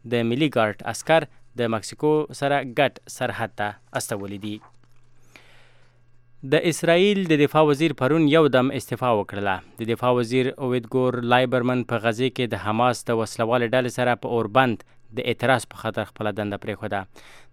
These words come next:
د لایبرمن استعفا د اسرائیل په حکومت کې ګډوډي جوړه کړې ده. اوس دغه هیواد مجبور دی چې د وخت نه وړاندې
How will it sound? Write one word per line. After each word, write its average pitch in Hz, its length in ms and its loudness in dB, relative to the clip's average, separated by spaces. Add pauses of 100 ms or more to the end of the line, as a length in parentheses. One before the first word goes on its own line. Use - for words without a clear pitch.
(160)
د 104 180 -2
لایبرمن 110 500 0
استعفا 113 480 -2
د 117 120 -4
اسرائیل 113 360 -4
په 98 80 -8
حکومت 113 400 -2
کې 110 160 -4
ګډوډي 110 400 -2
جوړه 101 240 -2
کړې 98 160 -6
ده. 98 160 -4
اوس 127 400 -4
دغه 101 240 -2
هیواد 120 360 0
مجبور 127 300 -2
دی 143 140 2
چې 120 180 -4
د 117 120 0
وخت 120 200 -4
نه 107 80 0
وړاندې 113 300 0